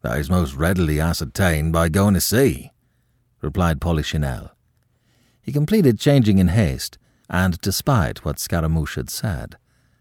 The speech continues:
and then followed with Rhodomont. As they approached the wings, a roar of applause met them coming from the audience. It was applause and something else, applause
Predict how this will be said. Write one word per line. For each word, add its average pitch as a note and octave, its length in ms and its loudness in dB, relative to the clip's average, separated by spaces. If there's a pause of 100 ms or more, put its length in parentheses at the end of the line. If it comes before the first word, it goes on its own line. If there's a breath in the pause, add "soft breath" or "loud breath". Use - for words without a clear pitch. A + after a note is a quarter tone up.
(140)
and C3+ 120 0
then E3 160 4
followed A2 540 2
with B2+ 220 0
Rhodomont. D2+ 540 0 (1200)
As C#3+ 100 -2
they A3+ 120 2
approached A2+ 680 2
the E2 220 -2
wings, D2 420 0 (360 soft breath)
a G2 80 0 (160)
roar G#3+ 220 6
of E3+ 100 4
applause D#2 600 2
met E2+ 240 0
them D#2+ 220 0
coming F#2 320 2
from B2 160 -2
the C#3+ 180 2
audience. C#2+ 460 -2 (640)
It A2 60 0
was A2 120 4
applause D#3 800 4
and F#3 180 2
something A3 380 2
else, A2 500 0 (500)
applause G3 520 0